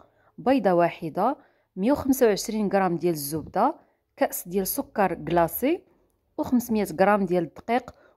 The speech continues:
وغادي ندوزو على بركه الله لطريقه التحضير، وغادي تشوفوا معايا الطريقه ديال هاد الصابلي هذا. كيف ما شفتوا معايا المكونات سهله. انا هنا ضفت كاس ديال سكر كلاصي، ضفت ليه مية وخمسة وعشرين غرام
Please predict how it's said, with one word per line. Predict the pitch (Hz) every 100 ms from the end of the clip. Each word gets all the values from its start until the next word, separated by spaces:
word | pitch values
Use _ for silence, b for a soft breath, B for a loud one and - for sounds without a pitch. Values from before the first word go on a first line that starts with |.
| -
وغادي | 254 240 226
ندوزو | 233 220 202
على | 214 214
بركه | 214 233 240 220 -
الله | 208 214 202
لطريقه | - 185 185 190
التحضير، | - - 190 370 466 b b b b
وغادي | 302 269 226 233
تشوفوا | - 214 214
معايا | 190 185 196 254
الطريقه | - _ 196 190 190 - 240 262 _ _ _ -
ديال | 185 190
هاد | 196
الصابلي | - 208 180 190 180
هذا. | 170 147 - b b b
كيف | -
ما | 220
شفتوا | 220 - 214
معايا | 190 202
المكونات | 202 196 185 180 175 -
سهله. | - 240 175 175 214 b b b
انا | 180 190
هنا | 185
ضفت | 175 170 - -
كاس | - - -
ديال | 170 190
سكر | 180 277 - 220
كلاصي، | 175 175 170 - 254 - b b 175
ضفت | - -
ليه | 202 175
مية | 190 240
وخمسة | 247 226 220
وعشرين | 185 - 208 190 170
غرام | 180 165